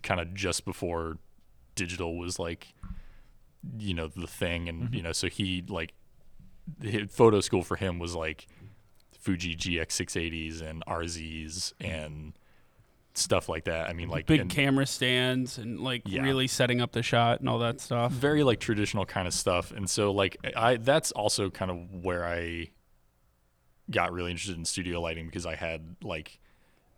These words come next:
Speaker 1: some access to, like, that equipment and knowledge through him. Then I got more interested, but the video thing, uh, was really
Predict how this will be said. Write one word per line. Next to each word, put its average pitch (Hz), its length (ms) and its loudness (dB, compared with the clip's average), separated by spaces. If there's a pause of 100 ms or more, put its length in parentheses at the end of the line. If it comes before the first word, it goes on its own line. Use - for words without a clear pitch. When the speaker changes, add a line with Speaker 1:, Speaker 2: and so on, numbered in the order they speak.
(120)
Speaker 1:
some 107 360 4
access 95 460 0
to, - 40 -2
like, 87 120 -2
that 82 120 -4
equipment 87 380 -6
and 85 80 -6
knowledge 82 600 -4 (100)
through 85 180 -8
him. 120 580 0 (880)
Then 101 140 2
I 98 60 4
got 95 180 4
more 92 180 2
interested, 90 360 -2
but 90 120 -8
the 90 80 -6
video 120 460 2
thing, 87 640 -2 (960)
uh, 82 600 2
was 92 260 -2
really 90 380 0